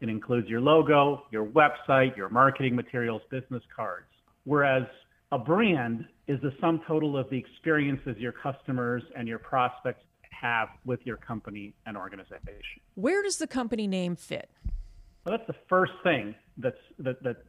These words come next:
Speaker 1: creates your brand identity. In other words, everything else, the logo flows from the name. Your name is transferred from customer to customer, prospect to prospect.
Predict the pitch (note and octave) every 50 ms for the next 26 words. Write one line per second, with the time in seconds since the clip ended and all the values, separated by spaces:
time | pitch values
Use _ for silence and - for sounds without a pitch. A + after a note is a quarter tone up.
0 | _ - - - - C#3+ A#2+ C3+ C3+ C#3 C3+ C3+ - - C3+ A2+ - C3+ B2+ B2
1 | B2 A#2 A2+ A2+ A2+ A2+ A#2+ B2 A#2+ A2 G2 G2 G2 G2 A2+ A#2 A#2+ A#2 A#2 A2+
2 | A#2 D3 D#3+ F3+ G3 F#3 - F3 D#3 D3+ C#3+ - C3+ C#3 C3+ B2 A2+ G#2+ - -
3 | - - A2+ A#2+ C3 C#3+ D3+ D3+ D3 C#3 D3+ D3 C#3+ C#3 C3 - - - C3+ C3
4 | C3 B2+ B2 - - C#3 B2 B2 A#2+ A#2+ A#2+ A#2+ A#2+ A#2 A#2 A#2 A#2 A2+ A#2 -
5 | _ _ - - - - - B2+ A#2+ A#2+ A#2+ A#2+ B2 A2+ A#2 A2 G#2+ G#2 G#2+ A2
6 | A#2 A#2+ A#2+ A#2+ A#2+ A#2+ A#2+ B2 - - C3 A#2+ A#2 A#2 A2+ A2 - - - -
7 | - C3 A#2+ A#2+ A#2+ - - - B2 A#2 A2+ - - B2 A2 A2 G#2+ - B2+ A#2
8 | - - - B2 A2+ A2+ G#2+ G#2+ - - - B2 B2+ - - C3 B2 A#2+ A#2 A2+
9 | - - A#2+ A2+ A2 - - - A2+ - _ _ - - - D3 C3+ C3 C3+ -
10 | - C3+ A#2+ A#2+ A#2 A#2 -